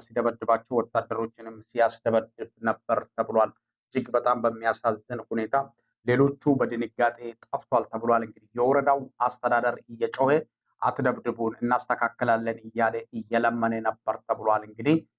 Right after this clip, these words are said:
እጅግ በጣም ያሳዝናል። ብልጽግና በዚህ ልክ የአማራ ብልጽግና የወረዳ አመራሮችን፣ ፖሊስ አዛዦችን እያዋረደ ይገኛልም ተብሏል። በሌላ መረጃ በቋራ በተደረገው ውጊያ፣ ከዚህ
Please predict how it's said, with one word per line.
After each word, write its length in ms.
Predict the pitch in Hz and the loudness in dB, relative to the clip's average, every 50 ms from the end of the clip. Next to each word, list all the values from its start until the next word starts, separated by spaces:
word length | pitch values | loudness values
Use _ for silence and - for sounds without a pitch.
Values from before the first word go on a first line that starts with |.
| _ _ _ _ _ | _ _ _ _ _
እጅግ 120 | 127 127 123 | -2 -2 0
በጣም 340 | 123 120 113 123 127 127 120 | 0 2 2 2 2 0 2
ያሳዝናል። 640 | 113 120 113 - - 135 127 117 135 139 151 156 151 - - _ _ _ _ _ 117 | 0 -2 -2 0 -2 -2 -2 -2 -2 2 2 2 2 0 -6 _ _ _ _ _ -4
ብልጽግና 480 | 123 113 - 143 123 139 135 139 143 151 156 165 - - _ | -4 -4 -4 0 0 2 2 4 4 4 2 2 -2 -8 _
በዚህ 400 | 120 123 120 117 113 - 143 139 | -2 -2 -2 -2 -2 2 2 4
ልክ 200 | 127 131 131 - _ _ _ _ _ _ - | 4 2 0 -2 _ _ _ _ _ _ -4
የአማራ 800 | 113 123 131 139 147 151 - - 127 127 123 131 135 135 131 131 135 127 | 0 2 4 4 4 2 2 2 2 2 2 2 2 2 4 2 2 0
ብልጽግና 560 | 120 123 120 - - 120 117 123 123 120 123 127 123 - - _ _ _ _ _ | -2 -8 -12 -14 -20 -8 -8 -6 -2 2 2 2 2 0 -6 _ _ _ _ _
የወረዳ 420 | 117 127 127 131 135 131 120 120 123 120 | 0 2 4 4 4 4 2 2 2 2
አመራሮችን፣ 720 | 117 113 113 113 117 113 113 120 120 - _ _ 151 147 151 147 147 | 2 2 2 2 2 2 2 -2 -6 -8 _ _ 2 2 2 2 0
ፖሊስ 320 | - 120 117 117 117 - 117 | -2 -2 -2 0 0 0 0
አዛዦችን 640 | 110 107 - 110 107 107 117 110 - _ 165 170 185 - - _ _ _ _ _ _ - | 0 2 0 -2 -2 -2 -8 -16 -4 _ 0 0 0 -4 -10 _ _ _ _ _ _ 0
እያዋረደ 840 | 139 131 127 135 151 147 147 143 143 160 156 156 156 147 139 143 160 | 0 0 2 4 2 2 2 2 2 2 2 2 2 0 2 2 2
ይገኛልም 600 | 156 151 127 175 165 165 170 175 175 185 190 190 | 0 2 0 -2 -2 0 2 0 0 0 -4 -4
ተብሏል። 400 | - 214 208 226 196 127 104 - - _ _ _ _ _ _ _ - | -4 -4 0 2 2 2 2 -2 -8 _ _ _ _ _ _ _ -2
በሌላ 240 | 170 202 208 220 214 220 | 0 2 2 2 2 2
መረጃ 320 | 214 214 220 226 226 233 233 208 | 2 2 0 2 2 2 2 4
በቋራ 460 | 170 180 180 175 - 202 196 196 202 202 | 4 2 0 2 2 4 4 6 6 6
በተደረገው 600 | 190 190 - 185 180 185 185 190 190 175 196 185 | 4 4 2 2 0 2 0 0 2 2 2 2
ውጊያ፣ 340 | 196 202 170 160 - 214 226 240 262 254 - _ _ _ _ _ | 2 0 -4 -2 0 2 2 2 0 -2 -8 _ _ _ _ _
ከዚህ 360 | 135 123 113 113 123 139 | -4 -4 -4 0 2 2